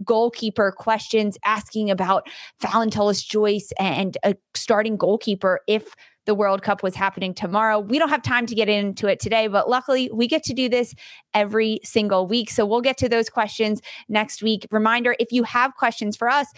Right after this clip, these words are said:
you can drop them on Twitter at Attacking Third. You can leave them in our comments or go to Attacking Third on Apple Podcasts. Leave us a five-star review asking about a U S W N T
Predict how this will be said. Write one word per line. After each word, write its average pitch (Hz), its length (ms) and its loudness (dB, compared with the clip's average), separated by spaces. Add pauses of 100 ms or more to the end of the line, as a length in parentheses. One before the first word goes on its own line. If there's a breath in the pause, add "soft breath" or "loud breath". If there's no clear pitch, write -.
(220 loud breath)
you 240 120 0
can 247 80 2
drop 226 240 0
them 226 120 -2
on 208 180 2
Twitter 208 360 0
at 202 220 2
Attacking 196 640 -2
Third. 247 320 0
You 196 120 -2
can 202 240 0 (300 loud breath)
leave 240 160 2
them 220 100 0
in 208 100 2
our 190 100 2
comments 233 400 0
or 208 80 2
go 233 260 2
to 240 160 0
Attacking 214 480 0
Third 202 180 0
on - 200 -2
Apple 202 280 0
Podcasts. 190 540 0
Leave 202 140 2
us 196 120 -2
a 196 60 -4
five-star 202 500 2
review 202 380 2 (300 loud breath)
asking 196 480 -2
about 180 320 2
a 190 60 0
U 196 300 0
S 196 200 0
W 190 520 0
N 190 200 0
T 185 280 -2